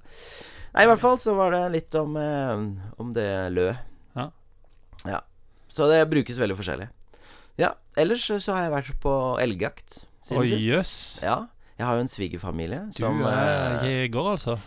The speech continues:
Speaker 1: Nei, nei. Jeg går ikke med børse,
Speaker 2: Å, nei.
Speaker 1: men jeg går, eh, som, eh, en driver.
Speaker 2: Ja.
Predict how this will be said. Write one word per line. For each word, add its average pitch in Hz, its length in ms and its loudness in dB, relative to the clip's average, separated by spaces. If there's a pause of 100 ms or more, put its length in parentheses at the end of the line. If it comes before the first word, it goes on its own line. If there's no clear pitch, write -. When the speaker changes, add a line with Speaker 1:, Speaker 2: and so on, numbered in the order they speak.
(160)
Speaker 1:
Nei, - 640 -6
nei. 87 440 -4 (500)
Jeg 98 180 -4
går 110 120 0
ikke 127 100 -10
med 131 140 -2
børse, 131 320 -2 (160)
Speaker 2:
Å, 120 100 -4
nei. 107 80 -2
Speaker 1:
men 110 200 0
jeg 107 360 -4
går, 104 340 0
eh, 101 180 -4
som, 101 320 -4
eh, 98 180 -4 (140)
en 110 200 0
driver. 117 520 -4 (220)
Speaker 2:
Ja. 165 180 2